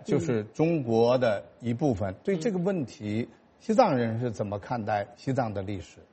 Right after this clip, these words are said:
Speaker 2: 对，<clears throat> 啊，西藏的历史轮廓非常的清晰。那么经这次的白皮书，把连把，呃，吐蕃这样，就说中国唐朝时跟能够跟唐，唐朝抗衡的这么一个非常强大的一个吐蕃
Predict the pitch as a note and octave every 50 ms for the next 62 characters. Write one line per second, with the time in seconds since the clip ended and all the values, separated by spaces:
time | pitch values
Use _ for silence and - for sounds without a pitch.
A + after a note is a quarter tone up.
0 | _ - G#3+ G#3 G3 F3+ - - G3 A#3 G#3 - - - - - - _ _ _
1 | _ _ - G#3 G#3 G#3 G#3 G#3 G3 - D#4 D4 C#4+ C4+ B3 A3 G3+ G#3+ A#3+ A#3+
2 | G#3+ - - A#3 A3+ G3+ F3+ E3 D#3+ F#3+ F#3+ F3+ F#3 G3 G3 - - D#3 D3+ D3+
3 | C#3 - - E3+ E3+ D#3+ D#3+ - F3+ F3 E3+ E3+ E3+ - _ _ _ _ _ _
4 | - G3+ G#3+ A#3 A#3 A#3 C#4+ C#4+ C4 C4+ E4 E4 D4 - B3 G#3+ G3+ F#3 F#3 F#3
5 | G#3+ G#3+ A#3+ A#3+ G3 - A#3+ A#3+ A#3+ A#3 A#3 A#3 - - _ _ _ _ _ _
6 | _ C4+ B3+ A3+ A3+ C4 C#4+ C4 D4 C4+ B3 A#3 G#3+ G3+ F#3 - - F#3+ F#3+ F#3+
7 | F#3+ F#3 F#3 F3+ - - - - F#3 F3 E3+ F3 C4 C4 D4+ D#4 A#3 D4 C4+ A3+
8 | F#3 E3+ F3+ A3+ F#3 A#3 G#3+ G#3+ G#3 G3+ G3 F#3 - B3+ C#4 C4+ B3 A#3 - -
9 | - F3 A3+ C4 G#3 G3 G#3 G#3 - - E3+ E3 D#3+ D3 D#3 - A#3 A#3+ G3+ G3
10 | A#3 C4 B3+ B3+ A#3 A#3+ B3 A#3+ A#3+ A#3+ A#3 - - F3+ F#3 F#3 F3 E3+ - F3
11 | F3 G3+ A#3 A3+ G3+ G#3 F3 F3 F3 E3 - - - - C#4+ C#4 A3+ G#3+ - A#3
12 | F#3+ F3 D#3+ - A#3 G#3+ F#3 F#3 G#3 G3+ G#3+ G3 F3 - A3+ G#3 G#3 F3+ - -
13 | F3 G3 A3 A3 G3 F3+ F3 E3+ E3 - - D#3+ D#3 D3 G#3 G#3 A3 A3+